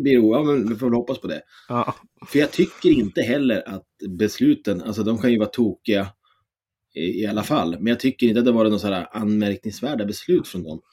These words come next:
Speaker 1: än så länge, utan det har varit rimliga straff, de har kommit väldigt snabbt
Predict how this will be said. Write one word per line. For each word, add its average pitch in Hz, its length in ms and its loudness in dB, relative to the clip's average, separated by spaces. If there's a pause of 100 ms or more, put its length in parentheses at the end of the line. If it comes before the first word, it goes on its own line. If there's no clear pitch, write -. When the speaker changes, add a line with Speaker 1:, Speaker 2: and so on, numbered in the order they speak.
(520)
Speaker 1:
än 113 260 2
så 113 160 -2
länge, 101 460 0
utan 101 460 -4
det 117 80 -2
har 127 60 -2
varit 117 280 0
rimliga 120 340 4
straff, 117 280 -2
de 110 100 -4
har 107 80 -2
kommit 107 260 0
väldigt 101 240 -2
snabbt - 440 -8